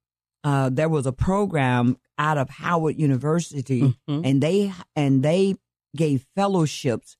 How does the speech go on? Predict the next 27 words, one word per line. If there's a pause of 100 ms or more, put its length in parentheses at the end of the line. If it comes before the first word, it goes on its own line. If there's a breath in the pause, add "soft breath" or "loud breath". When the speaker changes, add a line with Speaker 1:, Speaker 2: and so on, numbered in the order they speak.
(340)
Speaker 1:
to
one
hundred
law,
one
hundred
law
students
in
the
whole
country. (120)
Speaker 2:
Mm-hmm.
Speaker 1:
Only
one
hundred. (420)
And
I
was
blessed
to
be
one
of
those
one
hundred.